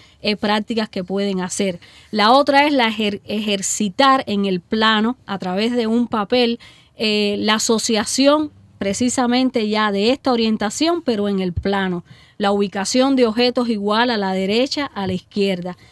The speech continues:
Eh, generalmente los niños con dislexia, eh, precisa-, tienen uno de estos síntomas. Eh, es una de las cosas que nos sirve,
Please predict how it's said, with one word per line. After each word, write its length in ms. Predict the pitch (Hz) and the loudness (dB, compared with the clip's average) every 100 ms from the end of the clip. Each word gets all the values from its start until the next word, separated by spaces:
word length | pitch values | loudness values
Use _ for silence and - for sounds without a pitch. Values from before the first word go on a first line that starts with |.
| _ _ _ | _ _ _
Eh, 480 | 220 214 214 208 208 | -2 0 -2 -2 -2
generalmente 720 | 220 214 254 294 302 302 277 | 0 2 4 4 2 2 2
los 160 | 233 | 2
niños 300 | 233 254 247 | 2 2 0
con 240 | - 220 208 | -2 -2 0
dislexia, 760 | 190 196 220 311 - - 339 349 - _ - | 0 2 2 2 0 -4 -4 -6 -16 _ -6
eh, 600 | 226 220 208 208 202 - _ _ _ | -2 0 0 -2 -2 -6 _ _ _
precisa-, 520 | 214 220 262 254 269 - | -6 -2 -2 0 0 0
tienen 380 | - 262 349 277 | 2 4 4 4
uno 260 | 262 262 233 | 2 2 2
de 100 | 233 | 0
estos 240 | - 220 | -2 -4
síntomas. 640 | - 233 214 202 190 180 - | -2 -2 0 -2 -2 -6 -8
Eh, 160 | 202 196 | -4 -2
es 60 | |
una 220 | 226 247 | 0 0
de 80 | 233 | 0
las 120 | 208 | -2
cosas 340 | - 226 233 226 | -4 -6 -4 -6
que 320 | - 196 190 | -6 -4 -2
nos 160 | 190 190 | -4 -2
sirve, 420 | 240 240 226 | -2 0 0